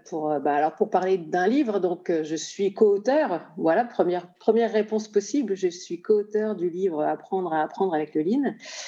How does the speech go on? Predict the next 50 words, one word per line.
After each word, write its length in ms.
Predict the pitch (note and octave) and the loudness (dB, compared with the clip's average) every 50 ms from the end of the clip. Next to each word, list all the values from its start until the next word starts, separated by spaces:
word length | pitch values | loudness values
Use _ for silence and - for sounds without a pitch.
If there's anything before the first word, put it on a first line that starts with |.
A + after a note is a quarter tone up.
| - - - - - - | -14 -14 -14 -16 -14 -4
Je 140 | - - E3 | 0 0 0
suis, 320 | D#3+ - - - G3 F#3+ | 0 -2 -2 -2 -2 0
comme 180 | G3 F#3+ D#3 D3+ | 2 0 0 0
vous 100 | D3 D#3 | 0 0
l'avez 220 | D3+ D3+ D#3 D#3 | 0 0 0 -2
dit, 160 | D#3 E3 E3+ | -2 -2 -2
aussi 180 | E3 - - E3 | -2 -2 -6 -4
sociologue 440 | - - D#3+ - - E3+ D#3+ D3+ D3 | -2 -2 -2 -2 0 0 0 0 -2
du 60 | C#3+ | -6
changement. 800 | - - C#3+ D3 D3 D3+ C#3+ D3+ D#3+ F3+ G3+ A3+ A#3+ B3 B3 A3 | -8 -6 -6 -4 -4 -2 -2 0 2 2 2 2 2 0 -2 -2
Je 140 | D#3 D3+ | -4 -6
suis 400 | D3+ - - - - D#3 E3+ F3 | -6 -6 -10 -8 -4 -2 -2 0
mère 200 | D3 D#3 D3+ C#3 | 0 0 -2 -2
de 80 | D3+ D#3+ | -2 -2
famille. 640 | D3+ - E3+ D3+ C#3+ C#3 D3 D#3+ F#3 G#3 A3 G3+ D#3+ | 0 2 0 0 0 -2 -2 -2 0 0 0 0 0
Je 80 | D#3 | -2
suis 240 | D3+ - - - E3+ | -4 -6 -8 -6 -4
une 120 | D3+ D#3 - | -4 -4 -4
femme. 400 | - - D#3+ D#3+ E3 E3+ D#3+ D#3 - _ _ _ | -2 0 0 2 0 0 -4 -6 -10 _ _ _
Voilà, 280 | E3 D3+ E3 G3+ G#3+ D#3+ E3+ | 2 2 2 2 2 0 0
je 100 | E3+ G3 | 0 2
suis 140 | F#3+ G#3+ G#3 | 2 2 2
plein 180 | G#3+ A#3+ B3 | 2 2 2
de 60 | A#3+ | 2
choses. 520 | A#3 - - G#3 A3+ C#4 B3 F#3+ E3+ D#3+ - - | 2 2 2 4 4 4 2 0 -2 -2 -4 -4
Mais 440 | - F#3 F#3+ F#3+ F#3 F#3 F3 F3 F3+ | -2 2 4 4 4 2 2 0 0
aujourd'hui, 340 | F3+ F#3+ F#3+ F#3+ F3+ F#3 G#3+ | 2 2 0 0 -4 -6 -4
je 60 | G#3+ | -4
crois 80 | - G#3 | -4 -2
qu'on 100 | - F#3+ | 0 0
va 120 | F#3 F3+ | 0 2
parler 220 | F#3 F#3+ F#3 F#3 G3 | 2 0 2 2 0
du 140 | F3+ F#3 | 0 -2
livre. 340 | D#3 D#3+ F#3 G#3+ G#3+ F#3 E3 | -2 0 0 2 2 0 0
Donc, 300 | D3+ E3 E3 E3+ - - | -2 -4 -6 -6 -6 -6
euh, 140 | D#3 D3 D3+ D3+ - - - - - - - - - _ - | -6 -4 -6 -8 -10 -12 -10 -10 -10 -12 -14 -16 -10 _ -2
euh, 240 | - - - B1 - | -2 0 0 0 2
voilà, 300 | - - - - - - | 2 2 0 0 -4 -6
je 140 | - - C#3+ | -6 -6 -6
suis 320 | - - - D3+ C#3 C3 | -6 -6 -4 -4 -4 -4
en 160 | - - - | -4 -6 -8
tout 80 | - - | -6 -4
cas 140 | - E3 D#3 | -2 0 0
ravie 240 | E3+ E3+ F3 G3 F#3 | 0 0 0 0 0
d'être 260 | F3 E3 - - - | -2 -4 -4 -4 -4
avec 200 | D#3 D#3 D#3 D#3 | -2 -2 -4 -4
vous 100 | E3+ G3 | -6 -4
pour 160 | - - - | -2 -2 -2
le 60 | C#3 | -2
faire. 200 | - - - - | -4 -8 -14 -16